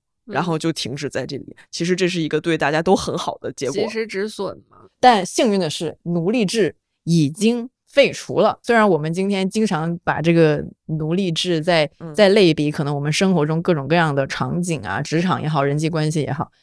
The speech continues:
Speaker 3: 但是好就是好在现在是二零二六年，我们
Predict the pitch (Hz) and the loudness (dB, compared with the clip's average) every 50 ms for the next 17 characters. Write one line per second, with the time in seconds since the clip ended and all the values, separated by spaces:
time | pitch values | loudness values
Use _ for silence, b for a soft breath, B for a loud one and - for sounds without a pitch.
0 | _ _ _ - 202 190 175 196 202 185 160 - - _ - - - 147 - 175 | _ _ _ 0 2 2 2 4 4 4 4 4 0 _ -10 0 2 2 2 2
1 | 180 175 170 156 156 - 131 165 - 139 - 175 165 160 160 - - - 170 160 | 2 0 2 2 2 2 2 2 2 2 0 0 0 -2 -2 -2 -2 -2 -2 -2
2 | 139 - - 160 160 180 165 139 - - 73 - - _ - 147 139 143 147 143 | -2 -2 0 2 2 2 2 0 -2 -8 -12 -16 -14 _ -6 -6 -4 -4 -4 -6
3 | 147 156 165 | -6 -6 -8